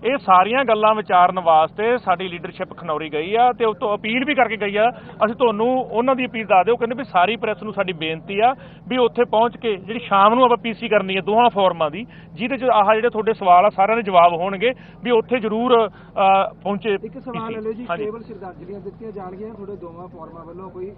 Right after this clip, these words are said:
Speaker 2: ਮਦਦ ਵੀ ਕੀਤੀ ਜਾਊਗੀ ਜਿਹਦਾ ਜੀ?
Speaker 1: ਦੇਖੋ, ਹੁਣ ਤੱਕ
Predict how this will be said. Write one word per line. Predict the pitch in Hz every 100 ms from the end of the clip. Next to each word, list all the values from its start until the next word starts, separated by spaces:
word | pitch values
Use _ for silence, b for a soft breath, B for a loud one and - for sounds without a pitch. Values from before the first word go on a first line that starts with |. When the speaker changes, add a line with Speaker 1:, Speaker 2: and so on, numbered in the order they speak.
| -
Speaker 2:
ਮਦਦ | 175 180 175
ਵੀ | 190
ਕੀਤੀ | 170 160
ਜਾਊਗੀ | 147 147
ਜਿਹਦਾ | 156 160
ਜੀ? | 170 127 B B B - - - -
Speaker 1:
ਦੇਖੋ, | 196 214 202 127 - - - - - - - - - - - - -
ਹੁਣ | 185 220
ਤੱਕ | - 208 202